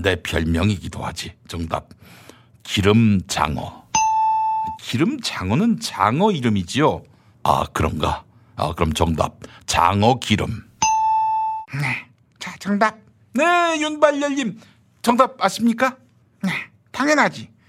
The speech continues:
이 기름은 국산 기름이라고. 아, 그런가요? 꼭 그렇지는 않은 것 같은데. 음, 정답, 울산에서 나오는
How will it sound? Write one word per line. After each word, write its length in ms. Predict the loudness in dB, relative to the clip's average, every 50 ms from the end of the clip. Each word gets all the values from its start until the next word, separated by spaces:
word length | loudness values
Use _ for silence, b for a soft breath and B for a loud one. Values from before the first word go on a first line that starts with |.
| b b b b b b b
이 240 | -2 0 0 0 -2 -2
기름은 560 | 0 2 2 4 4 4 4 2 0 -10 -18 _ _ _ _
국산 500 | 2 2 2 2 4 2 4 4 4 0
기름이라고. 580 | 0 0 0 2 2 0 0 -2 -6 -8 -10 -18 -20 -20 _ _ _ _ _ b b b b b b b b b
아, 480 | 0 2 4 4 2 2 0 -2 -4 -4
그런가요? 640 | -4 0 2 2 4 4 4 4 4 4 2 -2 -4 B B B B B B B B B B -20 -20 _ _
꼭 260 | -2 -2 -2 -2 -4
그렇지는 560 | -6 -2 -2 0 0 0 -2 -2 -2 0 0 2
않은 240 | 2 4 4 4
것 80 | 4 4
같은데. 540 | 4 4 4 2 0 2 2 2 0 -2 -4 -10 -20 -20 _ _ _ _ _ _ _ _ _ -8
음, 380 | -4 0 0 2 2 2 0 -2 -2
정답, 380 | 0 2 4 4 6 4 2 0 -6 -20 _ b b b b b b b b b b b
울산에서 880 | b 0 0 0 -2 -4 0 4 6 6 6 6 4 2 2 4 2 4
나오는 640 | 6 6 6 6 4 4 4 2 2 0 -4 -16